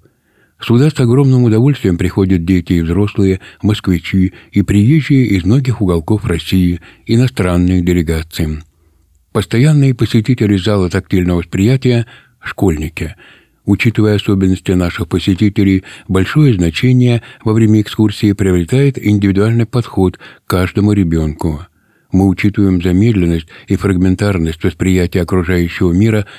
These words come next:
у таких детей, поэтому темп проведения экскурсии неторопливый, что даёт возможность ребёнку постепенно, через детали, увидеть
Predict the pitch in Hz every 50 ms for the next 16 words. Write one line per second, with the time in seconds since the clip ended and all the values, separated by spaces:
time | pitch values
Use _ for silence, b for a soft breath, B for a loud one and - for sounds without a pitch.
0 | B B - 98 - - 87 - - 101 95 92 101 98 - - 90 82 78 76
1 | 73 b b b b b b b _ _ - 95 92 - 98 92 92 95 - 107
2 | 104 98 90 85 - 95 95 92 92 92 87 98 95 90 90 90 90 87 - -
3 | - 104 98 87 - 98 92 92 110 120 117 110 101 101 85 - 90 85 87 85
4 | 85 85 82 85 82 B B B B B B - - - 98 92 92 95 95 95
5 | 95 90 92 92 87 85 92 95 90 - 90 - - 90 90 85 107 123 127 120
6 | - 120 113 107 B B B B _ - 117 - - 113 95 - - 95 92 87
7 | 87 87 87 85 85 80 b b b b - - 117 113 113 101 87 87 95 87
8 | - - 87 82 82 80 80 80 78 b b b b b _ - 92 92 82 82
9 | 90 92 90 104 107 - -